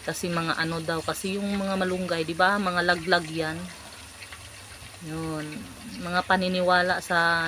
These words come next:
nakakatanda, mga ano, lolo at lolo namin guys.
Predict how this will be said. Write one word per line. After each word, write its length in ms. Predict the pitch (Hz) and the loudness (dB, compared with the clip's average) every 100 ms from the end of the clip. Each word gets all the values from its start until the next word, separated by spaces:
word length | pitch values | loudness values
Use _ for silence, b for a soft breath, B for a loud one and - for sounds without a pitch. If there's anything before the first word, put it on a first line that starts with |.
| 165 | -2
nakakatanda, 720 | 165 170 165 170 160 - 160 - | -2 0 2 4 2 2 -2 -2
mga 480 | 170 170 165 165 - - - 165 | -4 -2 0 -2 -4 -10 -8 -6
ano, 140 | 160 | -4
lolo 320 | 156 165 170 | 0 2 4
at 160 | 165 - | 4 2
lolo 400 | 170 160 160 160 | 2 4 4 2
namin 400 | 156 156 156 151 | 0 0 -4 -6
guys. 480 | 147 143 160 - | -6 -6 -8 -12